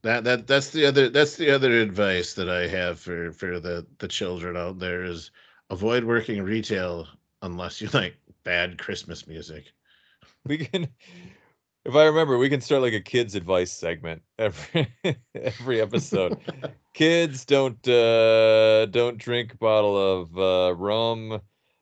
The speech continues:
Speaker 2: Don't drink two mason jars of Negronis. Don't work retail during Christmas. <laughs>
Speaker 1: Yes, we, we could, we could make a list. We should, we should make a list on, on a blog.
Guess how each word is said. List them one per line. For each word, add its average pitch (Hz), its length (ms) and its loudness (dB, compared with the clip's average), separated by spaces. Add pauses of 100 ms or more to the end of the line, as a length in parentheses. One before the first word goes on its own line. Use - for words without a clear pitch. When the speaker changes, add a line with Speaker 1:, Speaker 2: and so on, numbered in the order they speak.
Speaker 2:
Don't 98 220 -6
drink 98 600 -8
two 101 380 -6
mason 98 320 -6
jars 98 260 -2
of 87 60 -14
Negronis. 95 800 -6
Don't 98 180 -6
work 95 220 -10
retail 92 460 -4
during 87 280 -6
Christmas. 80 480 -12 (300)
<laughs> - 100 -16 (1300)
Speaker 1:
Yes, - 460 -6
we, 110 160 -2 (220)
we 117 80 -2
could, 117 240 -2
we 135 120 -2
could 135 140 -2
make 123 220 -2
a 113 60 -4
list. 95 520 -6
We 117 100 -4
should, 135 220 -4
we 123 80 -4
should 127 180 -6
make 117 360 -6
a - 20 -10
list 104 420 -8
on, 92 160 -10
on 90 220 -12
a 87 100 -10
blog. 80 600 -10